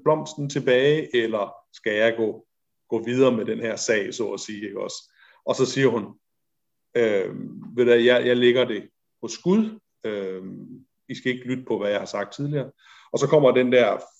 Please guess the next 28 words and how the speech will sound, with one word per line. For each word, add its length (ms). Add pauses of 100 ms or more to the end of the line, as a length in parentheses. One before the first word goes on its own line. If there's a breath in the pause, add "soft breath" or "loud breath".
fantastiske 580
slut, 180
hvor 220
hun, 200
hun 140
bøjer 260
sit 240
hoved 260
ned 140
i 120
sit 120
skød, 340 (380)
og 180
døden 440
gik 140 (100)
med 100
hendes 300
barn 280 (340)
ind 160 (220)
i 40
det 260
ubekendte 460
land. 240 (320)
Og 60
så 200
slutter 200
den 180
der. 100